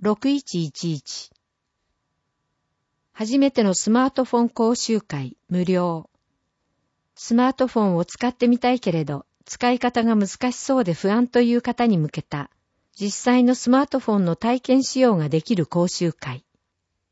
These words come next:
対象、スマートフォンを持っていない方。自治体ネットワークセンター、有明町南一、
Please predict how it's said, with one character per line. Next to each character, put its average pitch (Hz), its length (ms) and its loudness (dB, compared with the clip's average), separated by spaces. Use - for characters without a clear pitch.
対 233 220 -2
象、 202 540 0
ス - 200 -4
マ 254 140 4
ー 285 40 0
ト 277 140 0
フ 233 120 0
ォ - 20 4
ン 165 200 2
を 147 40 -2
持 180 140 0
っ 254 60 0
て - 160 -4
い 160 120 2
な 175 140 2
い 170 60 -2
方。 151 440 -8
自 185 140 -8
治 - 180 -12
体 262 220 4
ネ 240 100 6
ッ 247 40 2
ト 247 260 2
ワ 254 100 4
ー 254 60 0
ク - 80 -18
セ 240 180 -2
ン 220 80 2
タ 143 460 -8
ー、 202 160 0
有 247 60 4
明 262 240 0
町 175 280 2
南 175 440 2
一、 - 420 -12